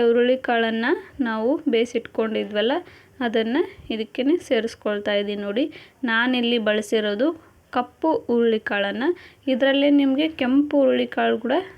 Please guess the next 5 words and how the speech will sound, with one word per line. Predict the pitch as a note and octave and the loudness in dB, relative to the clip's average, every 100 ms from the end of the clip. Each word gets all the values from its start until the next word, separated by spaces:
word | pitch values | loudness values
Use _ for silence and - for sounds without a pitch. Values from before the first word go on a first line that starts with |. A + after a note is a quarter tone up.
| - - | -12 -6
ಸಿಗ್ತವೆ. | A3+ - G#3 G3+ B3+ F4 - - - _ - | -6 -4 -4 -2 -2 -4 -10 -20 -20 _ -4
ಇದು | C4+ C4 C4 | 0 0 2
ಕಾಳುಗಳನ್ನ | B3+ C4 B3+ B3+ B3 A#3 | 2 4 2 0 -2 -4
ಹಾಕಿ | A3 A3 C4+ A#3+ | -4 -2 0 2
ಎಲ್ಲ | A#3 | 0